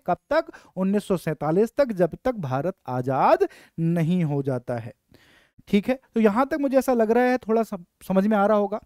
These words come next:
तो अपने यहां देखा कि दौलत राव शिंदे का युद्ध हुआ यशवंत राव होलकर के साथ, पराजित हुए, उसके बाद इन्होंने अपनी राजधानी परिवर्तन कर ली,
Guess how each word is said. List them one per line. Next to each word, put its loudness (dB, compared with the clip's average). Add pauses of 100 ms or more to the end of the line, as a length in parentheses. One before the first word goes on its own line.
(140)
तो 2
अपने 0
यहां 2
देखा 2
कि -2
दौलत 4
राव 2
शिंदे 0 (340)
का 4
युद्ध 4
हुआ 2 (380)
यशवंत 0
राव 6
होलकर 2
के -4
साथ, -8 (380)
पराजित 2
हुए, 0
उसके -2
बाद 4
इन्होंने 2
अपनी -2
राजधानी 0
परिवर्तन 0
कर -6
ली, -6